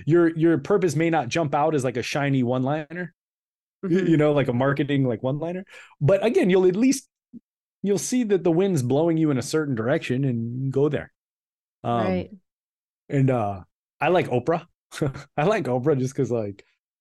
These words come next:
Speaker 1: Oprah is, like, I don't know, she just says beautiful things that seem, like, too woo-woo-y, but then you're like, "Well, Oprah makes, like, nine million dollars a day."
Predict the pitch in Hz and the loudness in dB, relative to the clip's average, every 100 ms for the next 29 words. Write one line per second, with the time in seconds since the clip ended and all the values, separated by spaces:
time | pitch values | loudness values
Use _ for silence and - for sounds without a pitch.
0 | _ _ _ 135 143 143 139 120 120 107 | _ _ _ -2 0 2 2 0 -2 -4
1 | - _ _ _ _ _ _ _ _ _ | -8 _ _ _ _ _ _ _ _ _
2 | - 156 160 98 101 104 147 147 139 156 | -8 -2 0 0 -2 -2 0 0 0 2
3 | 135 113 113 139 135 123 - 123 123 123 | 2 0 2 2 2 -4 -4 -4 -2 -2
4 | 113 - - - - - 127 123 120 110 | -2 -4 -8 -6 -6 -2 0 0 0 -2
5 | - - 139 117 123 113 117 151 175 120 | -4 0 2 2 4 4 4 4 2 -2
6 | 113 113 113 107 90 131 170 180 131 135 | -2 -2 -4 -6 -4 -2 0 0 0 0
7 | 120 120 101 - _ _ _ _ - 117 | -2 -4 -4 -8 _ _ _ _ -6 -4
8 | 147 139 123 135 123 113 113 120 113 101 | 0 0 2 2 0 0 -2 -2 -2 -4
9 | 98 90 104 87 | -8 -8 -10 -10